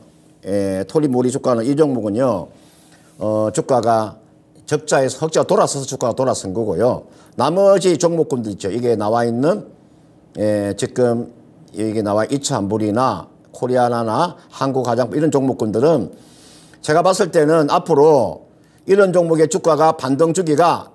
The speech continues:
쉽지 않을 거예요. 중국의 지금 토종 화장품 기업들이요. 예, 상당히 지금 많은 수준까지 올라-, 올라와 있는 상태예요. 기술력이 올라와 있고요. 이거는 제가 봤을 때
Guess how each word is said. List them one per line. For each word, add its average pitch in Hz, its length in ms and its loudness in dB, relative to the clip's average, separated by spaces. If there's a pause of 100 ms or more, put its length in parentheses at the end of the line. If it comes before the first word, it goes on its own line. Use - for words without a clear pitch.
쉽지 - 300 -4
않을 156 240 0
거예요. 101 440 -2 (1700)
중국의 240 840 4
지금 180 260 -4
토종 240 400 2
화장품 185 500 -2
기업들이요. 147 840 0 (1200)
예, 131 300 -2
상당히 247 520 0
지금 196 260 0
많은 147 360 2
수준까지 208 420 0
올라-, 147 300 4
올라와 175 340 4
있는 147 140 0
상태예요. 135 540 -4
기술력이 139 460 0
올라와 139 300 0
있고요. 113 440 -4 (240)
이거는 147 320 0
제가 131 180 -2
봤을 139 220 -2
때 131 360 0